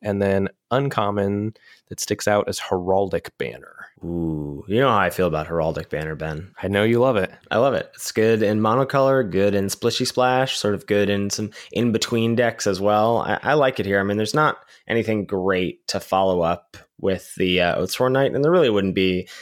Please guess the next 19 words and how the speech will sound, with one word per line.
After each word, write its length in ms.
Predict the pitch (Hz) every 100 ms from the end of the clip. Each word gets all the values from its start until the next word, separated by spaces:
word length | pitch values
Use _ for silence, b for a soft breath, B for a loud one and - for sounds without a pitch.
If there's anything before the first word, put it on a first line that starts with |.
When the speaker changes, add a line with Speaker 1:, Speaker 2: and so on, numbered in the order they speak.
| B -
Speaker 2:
with 160 | 101
Vandal 380 | 85 95 95 95
as 100 | 90
well. 240 | 90 98 98
Like, 220 | 90 -
are 60 |
you 120 | 90 87
really 200 | 90 90
gonna 160 | 90
take 180 | 92 92
a 60 | 92
Tome 320 | - 95 95
Raider 280 | 95 92 95
or 180 | 92
Runaway 340 | 92 92 101 98
together? 420 | 98 101 101 104
So 180 | - 92
I 80 | 110
think, 300 | 147 135